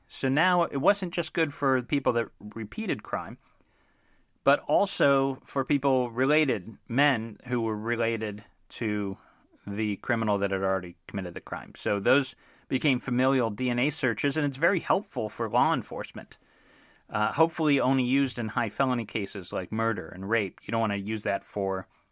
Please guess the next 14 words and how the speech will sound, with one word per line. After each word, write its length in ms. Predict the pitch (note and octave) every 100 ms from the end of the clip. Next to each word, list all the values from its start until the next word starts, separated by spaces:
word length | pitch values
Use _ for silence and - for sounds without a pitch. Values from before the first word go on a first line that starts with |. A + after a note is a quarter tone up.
| _ _ _ _ _ _ _ -
littering 640 | - F#2+ A2+ B2 F#2 E2+ E2 _ _ -
or 320 | G2 F#2+ F2+
simple 540 | - - A#2+ G#2+ G2 F2+
assault 480 | - A#2 G#2+ G#2+ -
or 140 | A2 G2
something 380 | A#2 G#2 G#2
like 160 | G2 F#2
that, 180 | A2+ G#2+
because 340 | C3+ D3+ C3 - - _
it 120 | C#3+
does 220 | D3+ F#3 C#3+
get 140 | C#3+
tricky 340 | - C3+ -
with, 320 | A2 A2 -